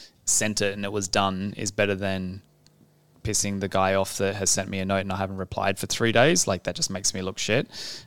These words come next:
Um, so good and done would have been better than perfect and, and late or, or not done. The problem with this answer is that it's, uh, dependent on the, on the task and what it is that you need to get done.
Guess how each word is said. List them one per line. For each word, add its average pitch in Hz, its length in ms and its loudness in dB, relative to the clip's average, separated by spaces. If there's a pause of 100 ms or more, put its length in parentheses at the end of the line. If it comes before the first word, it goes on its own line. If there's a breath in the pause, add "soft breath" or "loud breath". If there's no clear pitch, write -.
Um, 90 480 0
so 107 160 4
good 101 160 4
and 95 100 0
done 92 180 4
would 92 80 0
have 87 80 -2
been 90 140 -2
better 90 180 0
than 90 140 -4
perfect - 460 -6
and, 90 280 -8
and 95 120 -8
late 95 340 2
or, 92 160 -2
or 90 60 -2
not 95 180 -2
done. 127 260 0 (680 loud breath)
The 127 80 6
problem 165 400 6
with 135 160 4 (240)
this - 220 2
answer 110 440 4
is 95 340 4
that 98 280 4 (160)
it's, - 440 2 (260)
uh, 98 280 6
dependent 120 540 2
on 98 240 0
the, 92 420 4 (220)
on 107 80 0
the 92 80 0
task - 720 0 (220)
and 104 200 -4
what 98 120 2
it 92 80 -6
is - 80 -2
that 95 60 -2
you 90 60 -6
need 92 180 -2
to - 60 -2
get - 200 -6
done. 90 340 0